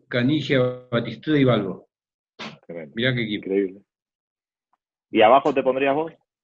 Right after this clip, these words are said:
Speaker 1: Sí, yo sí, titular indiscutible. Y capitán, si querés.
Speaker 2: <laughs> ¿Con el ratón al lado o, o te pondrías con Fabri?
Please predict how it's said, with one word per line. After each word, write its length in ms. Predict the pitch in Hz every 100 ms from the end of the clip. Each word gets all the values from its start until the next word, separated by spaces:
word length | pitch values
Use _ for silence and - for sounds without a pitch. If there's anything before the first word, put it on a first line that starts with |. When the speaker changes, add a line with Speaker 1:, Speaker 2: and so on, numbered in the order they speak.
| _ _ _ _ _ _ _ _
Speaker 1:
Sí, 280 | - 123 117
yo 140 | 117
sí, 220 | - 127
titular 400 | 110 92 95 120
indiscutible. 720 | 113 101 95 110 151 123 - -
Y 80 | -
capitán, 520 | - 120 127 131 147 127
si 60 |
querés. 380 | 131 113 110 - - _ _ -
Speaker 2:
<laughs> 800 | - - - _ 135 - - - - - _
¿Con 160 | - 120
el 120 | 123
ratón 260 | 120 113 156
al 140 | 160
lado 240 | 175 147 117
o, 840 | 95 120 117 113 110 110 110 117
o 60 |
te 100 | 107
pondrías 320 | 110 113 123 120
con 160 | 117
Fabri? 320 | 104 101 87